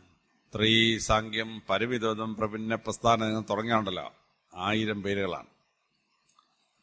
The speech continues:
വിഷ്ണു ഭഗവാന്റെ ഒരു ക്ഷേത്രത്തിൽ പോയി ഭഗവാന്റെ പേര് ചോദിച്ചാൽ വിഷ്ണു സഹസ്രനാമ സ്തോത്രമാണ്.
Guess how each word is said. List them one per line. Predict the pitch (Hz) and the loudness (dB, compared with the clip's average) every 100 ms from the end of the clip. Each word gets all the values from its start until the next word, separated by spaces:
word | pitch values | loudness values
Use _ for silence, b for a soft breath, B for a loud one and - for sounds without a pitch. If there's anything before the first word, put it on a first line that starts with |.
| _ _ | _ _
വിഷ്ണു | 117 - 160 | -4 -2 4
ഭഗവാന്റെ | 160 156 143 | 6 6 6
ഒരു | 127 | 2
ക്ഷേത്രത്തിൽ | - 123 139 131 | 2 0 -2 -6
പോയി | 117 113 107 101 _ 101 | 0 0 0 -6 _ -2
ഭഗവാന്റെ | 107 123 123 | 2 4 2
പേര് | 107 113 | 0 2
ചോദിച്ചാൽ | 120 110 101 95 76 - _ _ _ _ _ _ | 2 2 2 -2 -2 -10 _ _ _ _ _ _
വിഷ്ണു | 98 120 - 165 160 156 | 2 2 2 0 2 2
സഹസ്രനാമ | 123 120 131 143 135 123 | 4 4 4 4 2 0
സ്തോത്രമാണ്. | 113 110 104 101 78 | -2 -4 -2 -4 -6